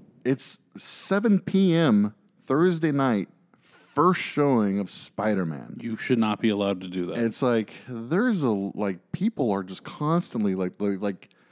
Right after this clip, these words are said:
Speaker 1: they're coming in, they look up, they see a full empty row. Like, "Oh, going up, right there, boom." And they get up there, he's like, "Oh, sorry, they're saved." And they're like, "What? The whole row?" Now, everybody was super <laughs> nice,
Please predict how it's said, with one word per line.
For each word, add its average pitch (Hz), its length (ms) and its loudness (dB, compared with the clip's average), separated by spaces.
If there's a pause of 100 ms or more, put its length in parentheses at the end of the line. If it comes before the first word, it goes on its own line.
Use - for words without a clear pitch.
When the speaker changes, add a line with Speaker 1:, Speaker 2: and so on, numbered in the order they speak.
(300)
Speaker 1:
they're 123 100 0
coming 214 320 6
in, 214 80 4
they 196 100 2
look 185 200 4
up, 185 100 4
they 147 80 4
see - 160 0
a 147 80 4
full 170 240 2
empty 160 220 0
row. 202 120 2
Like, 107 200 0
"Oh, 139 220 0
going 92 180 2
up, - 200 -2 (200)
right 120 160 -2
there, 170 100 0
boom." 156 300 4 (360)
And 113 80 -2
they 113 60 2
get 139 120 2
up 180 60 2
there, 127 80 4
he's 117 100 2
like, 135 120 6
"Oh, 190 160 10
sorry, 185 460 6
they're 185 120 6
saved." 196 440 2 (440)
And 151 120 -2
they're 156 40 2
like, 151 140 2 (100)
"What? 302 380 2 (200)
The 240 120 0
whole 285 240 2
row?" 175 420 4 (760)
Now, 165 320 6 (1800)
everybody 165 480 6
was 117 140 4
super 104 260 2
<laughs> - 20 2
nice, 82 520 -2